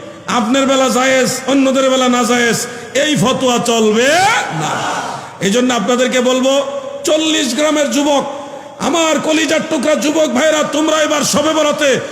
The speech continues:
এবাদতের আনন্দের সেই মৌসুম জাগ্রত করো। তোমরা নামাজ পড়বে, শবে বরাত উপলক্ষে নামাজ পড়বে, কোরআন তেলাওয়াত করবে, জিকির করবে, প্রয়োজনে তিন চার মসজিদে তবরুক খাইবে। এটা একটা আনন্দ,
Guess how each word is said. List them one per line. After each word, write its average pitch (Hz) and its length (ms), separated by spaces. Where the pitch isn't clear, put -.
এবাদতের 294 680
আনন্দের 302 720
সেই 277 280
মৌসুম 269 480
জাগ্রত 247 400
করো। 190 400
তোমরা 262 260
নামাজ 269 420
পড়বে, 262 360
শবে 247 200
বরাত 262 280
উপলক্ষে 254 380
নামাজ 254 400
পড়বে, 247 260
কোরআন 262 380
তেলাওয়াত 269 360
করবে, 254 260
জিকির 294 460
করবে, 294 380
প্রয়োজনে 294 460
তিন 302 260
চার 302 220
মসজিদে 294 440
তবরুক 330 340
খাইবে। 269 400
এটা 214 180
একটা 269 160
আনন্দ, 247 560